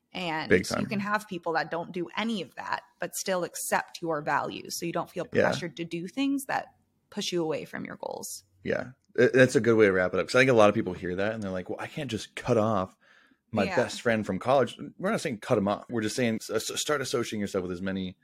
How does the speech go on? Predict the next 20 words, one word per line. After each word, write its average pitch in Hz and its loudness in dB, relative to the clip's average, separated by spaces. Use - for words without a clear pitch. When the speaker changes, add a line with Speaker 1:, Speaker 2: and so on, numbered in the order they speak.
Speaker 2:
value 107 6
accepting. 90 -2
They 92 -4
don't 113 -4
have 117 -8
to 95 -8
match 92 -2
your 95 2
values, 98 -2
but - 4
at 110 2
least 107 -2
does 95 -4
it 92 -6
get 92 -8
in 90 -10
the 92 -6
way 85 -6
of - -12
yours, 69 -8